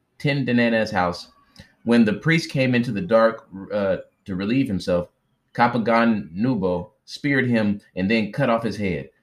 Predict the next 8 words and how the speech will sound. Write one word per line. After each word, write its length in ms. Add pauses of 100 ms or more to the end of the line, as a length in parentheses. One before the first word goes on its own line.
(360)
He 120
threw 460
the 180
head 340
into 280
the 160
washing 580
area 320